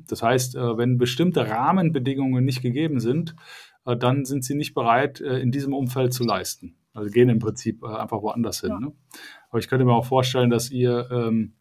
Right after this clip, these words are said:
Speaker 1: also ihr, ihr ist immer schwierig, aber dass, äh, in der Mehrheit, äh, aufgrund der, der vielen, äh, Alternativen, die sich aktuell stellen, auch weniger Leute jahrelang durch so einen Job durchquellen,
Speaker 2: Das ist
Speaker 1: ne?
Speaker 2: ganz
Speaker 1: Sondern, äh, man geht dann auch
Speaker 2: Ja.
Speaker 1: eher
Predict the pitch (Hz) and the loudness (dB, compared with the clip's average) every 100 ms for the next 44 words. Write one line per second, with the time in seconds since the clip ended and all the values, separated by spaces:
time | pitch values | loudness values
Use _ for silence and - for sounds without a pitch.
0 | _ - _ _ - 113 117 120 127 113 | _ -20 _ _ -8 -6 -2 2 4 4
1 | - 123 120 107 107 123 120 - 131 127 | 0 2 2 2 -2 -2 -2 -2 0 2
2 | 107 123 117 117 123 - - - _ _ | 2 -2 0 0 0 -4 -16 -20 _ _
3 | 131 127 170 175 156 147 170 165 147 147 | -8 0 2 4 4 2 2 0 0 0
4 | 143 - 135 123 123 127 123 151 160 135 | 0 -4 -6 -2 -2 -4 -4 -2 0 2
5 | 120 113 110 110 - _ _ - 160 165 | 0 0 -2 -4 -8 _ _ -8 0 2
6 | 147 127 127 123 120 120 120 120 113 185 | 2 0 -2 -4 -4 -2 0 0 -2 0
7 | 196 151 120 107 - 117 127 120 110 - | 0 0 0 -2 -6 -10 -4 -4 -4 -6
8 | - 107 123 147 - - - _ 123 104 | -6 -4 -2 -4 -8 -16 -20 _ -4 -4
9 | 104 123 160 175 151 127 113 123 131 147 | 2 2 4 4 4 4 2 0 -2 -2
10 | 151 147 127 107 131 127 127 127 135 127 | 0 0 -2 -2 -2 0 0 0 0 0
11 | 127 127 120 160 - 113 101 - - 98 | 0 0 2 -2 -4 -8 -8 -10 -12 -10
12 | 92 226 247 262 254 233 - 117 117 117 | -2 0 4 4 4 2 -2 -6 -4 -4
13 | 113 113 117 113 156 151 127 127 120 113 | -6 -4 -4 -4 -4 0 0 0 0 2
14 | 107 104 | 2 0